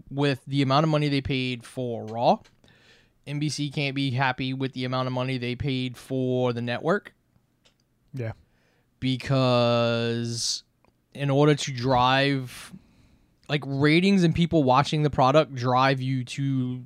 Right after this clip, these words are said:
Speaker 1: Peacock to watch the network.
Speaker 2: I don't think I've, I've ever, the only time I open Peacock is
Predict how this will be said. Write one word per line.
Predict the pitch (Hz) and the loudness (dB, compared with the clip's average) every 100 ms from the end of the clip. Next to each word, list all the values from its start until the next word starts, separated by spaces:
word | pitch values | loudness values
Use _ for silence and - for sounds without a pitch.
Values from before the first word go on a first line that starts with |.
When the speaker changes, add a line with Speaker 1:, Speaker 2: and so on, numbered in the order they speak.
| - | -6
Speaker 1:
Peacock | 156 135 123 101 - _ _ | -4 -2 -2 -2 -10 _ _
to | 147 | -2
watch | 127 120 117 - | 0 -2 -4 -8
the | 120 | -8
network. | 120 107 - - _ _ _ _ _ _ _ _ _ _ _ _ _ _ | -8 -8 -12 -16 _ _ _ _ _ _ _ _ _ _ _ _ _ _
Speaker 2:
I | - | -8
don't | 170 | -4
think | 196 | 0
I've, | 143 147 | 0 0
I've | 160 127 | -2 0
ever, | 139 139 - _ _ - _ _ _ _ _ _ _ _ _ _ _ _ _ _ _ _ _ | -2 -4 -10 _ _ -20 _ _ _ _ _ _ _ _ _ _ _ _ _ _ _ _ _
the | 147 147 160 147 | -10 -4 -4 -2
only | 165 175 175 170 | 0 2 2 0
time | - 139 135 127 123 117 | -2 -2 -2 -4 -8 -10
I | 127 123 120 120 - _ _ _ - | -8 -6 -6 -8 -12 _ _ _ -8
open | 131 - 120 | -6 -6 -8
Peacock | - 123 - 113 110 131 | -6 -6 -6 -8 -10 -10
is | 123 117 113 - - | -8 -8 -8 -10 -12